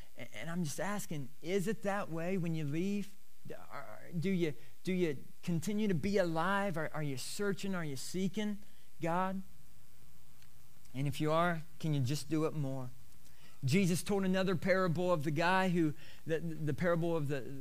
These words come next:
the, the, the, uh, um, the sower, uh, the seeds falling down.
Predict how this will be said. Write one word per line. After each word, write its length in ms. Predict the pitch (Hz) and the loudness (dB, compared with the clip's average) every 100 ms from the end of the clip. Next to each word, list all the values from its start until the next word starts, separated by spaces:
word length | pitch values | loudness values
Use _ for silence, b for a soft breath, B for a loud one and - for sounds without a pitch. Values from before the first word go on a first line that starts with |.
| 135 | -4
the, 140 | 143 135 | -4 -4
the, 180 | 143 127 | -2 0
the, 240 | 135 131 | 0 0
uh, 140 | 123 120 - - - - | 0 -2 -4 -6 -6 -4
um, 300 | 135 117 110 113 143 | -2 -2 -2 -4 -4
the 60 | |
sower, 500 | 123 196 170 135 113 - b b - | -2 2 2 2 -2 -6 b b -6
uh, 40 | - 151 | -6 -2
the 160 | 147 147 | -2 0
seeds 400 | - 175 143 - | 0 0 0 -2
falling 400 | 151 156 156 151 | -2 -2 -2 -2
down. 460 | 151 147 131 110 | -2 -2 -2 -4